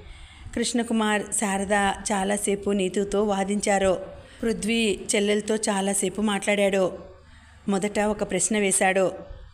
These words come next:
"మన ఇంటి పరిస్థితుల వల్ల నీకో తోడు కావాలి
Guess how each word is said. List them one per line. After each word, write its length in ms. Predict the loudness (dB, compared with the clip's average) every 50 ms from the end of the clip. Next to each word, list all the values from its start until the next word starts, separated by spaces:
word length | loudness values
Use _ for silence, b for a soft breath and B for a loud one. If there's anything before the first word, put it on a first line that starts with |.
| -4 -2
"మన 140 | 0 0 2
ఇంటి 300 | 2 0 0 0 -2 -2
పరిస్థితుల 580 | 0 0 0 2 2 0 -2 -2 -2 0 0
వల్ల 440 | 2 2 2 2 2 2 2 0 0 0 0
నీకో 340 | 0 0 0 0 0 0 0
తోడు 280 | 0 2 2 2 2 2
కావాలి 580 | 0 0 2 2 2 2 2 2 2 2 0